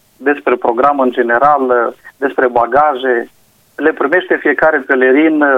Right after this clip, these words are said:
de la Oxentia Turism înainte de călătorie. Câteva lucruri care consider că fiecare pelerin ar fi bine să le cunoască înainte de a călători în Israel sunt fiecare călător să aibă pașaport valabil, cu cel puțin șase luni înaintea călătoriei,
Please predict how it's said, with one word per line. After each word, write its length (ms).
de 140
la 140
Oxentia 420
Turism 380
înainte 400
de 100
călătorie. 600
Câteva 360
lucruri 560
care 260
consider 600
că 220
fiecare 360
pelerin 640
ar 180
fi 120
bine 300
să 60
le 80
cunoască 460
înainte 460
de 100
a 80
călători 400
în 120
Israel 520
sunt 300
fiecare 360
călător 600
să 60
aibă 400
pașaport 560
valabil, 560
cu 140
cel 200
puțin 420
șase 360
luni 220
înaintea 340
călătoriei, 720